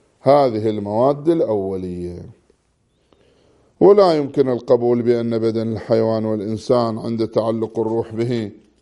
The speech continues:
ليس له وجود فعلي مستقل عن الروح، فإذا مات الحيوان والإنسان وفارق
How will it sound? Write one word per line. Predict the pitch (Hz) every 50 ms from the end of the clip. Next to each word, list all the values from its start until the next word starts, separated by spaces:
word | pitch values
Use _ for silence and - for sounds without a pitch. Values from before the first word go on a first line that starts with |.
| _ _ _ _ _
ليس | - 123 139 143 139 139 -
له | 143 135 135 127 131
وجود | 127 123 120 117 113 113 120 113 117
فعلي | - - 127 117 123 117 117
مستقل | 110 110 107 - - - - - 131 117
عن | 110 107 104 101
الروح، | 101 95 92 101 104 101 98 95 92 - - _ _ _ _ _ _ _ _ _ _ _ _ _ _ _ _ _ _ _
فإذا | - - 131 131 123 123 117 117
مات | 113 117 113 113 113 123
الحيوان | 107 107 - - 113 113 110 110 110 110 110
والإنسان | 107 107 107 104 101 107 101 - - 123 110 107 107
وفارق | 104 104 101 - 110 107 107 107 107 107 - - 107 107 104